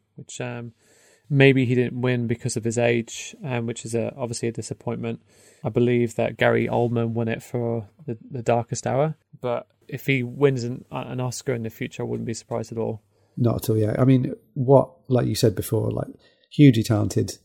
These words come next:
Speaker 2: young man, and what, what an incredible closing shot for the film. And I have to say, like, you know, I'm, I'm, it is, it is the,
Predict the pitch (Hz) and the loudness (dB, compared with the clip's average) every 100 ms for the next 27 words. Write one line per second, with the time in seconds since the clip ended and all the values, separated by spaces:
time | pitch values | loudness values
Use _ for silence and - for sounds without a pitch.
0 | _ - 104 104 98 98 101 104 120 127 | _ -2 0 2 2 2 0 -2 2 6
1 | 127 - - 123 135 123 110 104 - 123 | 6 4 -4 4 4 6 0 0 4 6
2 | 107 110 107 - - _ - 127 117 117 | 6 2 -2 -8 -20 _ -4 0 2 0
3 | 104 117 110 - 104 - 107 101 113 - | -2 -2 -4 -6 -10 -6 -6 -6 -10 -4
4 | 123 127 - - 113 107 - - - - | -4 -4 -6 -4 -2 -2 -8 -12 -20 -20
5 | - - - 127 101 101 127 147 131 135 | -20 -14 -2 0 0 -2 -4 -2 -2 0
6 | 135 135 135 139 139 120 107 117 110 | 0 0 0 0 -2 -2 -2 -2 -2